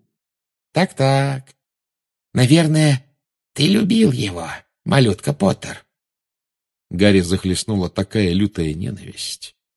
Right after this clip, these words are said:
какой он не знал никогда прежде. Стрелой вылетев из-за фонтана,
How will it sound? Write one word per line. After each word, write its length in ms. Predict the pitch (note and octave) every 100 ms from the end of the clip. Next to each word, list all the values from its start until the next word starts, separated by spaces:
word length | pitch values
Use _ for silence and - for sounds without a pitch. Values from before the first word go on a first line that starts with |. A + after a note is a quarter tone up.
| _
какой 300 | - G#2+ A2+
он 200 | G#2+ A2+
не 120 | G#2 G2+
знал 280 | F2+ A2
никогда 400 | G#2+ G2+ G#2+ G#2+
прежде. 480 | G2+ A2 E2+ - - _ _ _ _ _ _
Стрелой 540 | - - G#2 A#2 C#3 A2
вылетев 500 | A2+ A2+ G#2 G#2 -
из-за 320 | G#2+ E2 G2
фонтана, 580 | A2 G#2 F2+ A#2+ F2